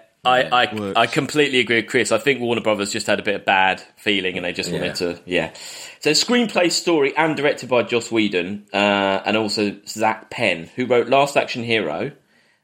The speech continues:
Speaker 1: Uh, he wrote X two. Uh, he wrote Elektra, and he wrote Ready Player One. So he's got a very, uh,
Speaker 2: Yeah. <laughs>
Speaker 1: hit and
Speaker 2: Up and down
Speaker 1: miss,
Speaker 2: there, <laughs> yeah.
Speaker 1: up and down list of things that he's written, yeah.
Speaker 2: Yeah.
Speaker 1: Um, and it kind of ultimately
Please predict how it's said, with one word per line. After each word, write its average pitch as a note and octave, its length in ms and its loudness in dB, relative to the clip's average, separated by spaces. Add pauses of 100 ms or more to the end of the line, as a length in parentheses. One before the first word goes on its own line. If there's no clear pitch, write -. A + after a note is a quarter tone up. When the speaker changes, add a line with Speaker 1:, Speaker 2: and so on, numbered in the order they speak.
Speaker 1:
Uh, G2 280 4
he A2+ 140 -4
wrote G#2+ 240 2
X - 280 -2
two. G2+ 480 -2 (720)
Uh, G2+ 320 4
he A2 120 -2
wrote A2+ 220 4
Elektra, A#2 760 0 (240)
and G#2+ 140 0
he G#2+ 60 0
wrote A2+ 300 0
Ready A2+ 200 0
Player B2 280 2
One. G#2 380 -4
So A2 220 0
he's A2+ 160 -2
got A#2 140 -4
a G#2 40 -6
very, C#3+ 480 0
uh, B2 360 0
Speaker 2:
Yeah. F#2+ 160 -8 (160)
<laughs> - 180 -10
Speaker 1:
hit D3 220 -2
and C#3+ 120 0
Speaker 2:
Up C3 60 -4
and B2+ 80 -2
down C3 240 2
Speaker 1:
miss, A#2+ 140 0
Speaker 2:
there, A2+ 280 2
<laughs> F3+ 160 4
yeah. D#3+ 60 0
Speaker 1:
up - 180 0
and G3+ 200 0
down E3+ 320 4
list E3+ 260 2
of D#3+ 120 4
things D#3 280 0
that C3 80 -4
he's C3 160 -4
written, A#2 280 0
yeah. G#2+ 500 0 (100)
Speaker 2:
Yeah. C3+ 80 4
Speaker 1:
Um, D3+ 400 0 (360)
and E3+ 160 2
it F3 120 -2
kind F#3+ 240 2
of E3+ 220 -2
ultimately B2 760 0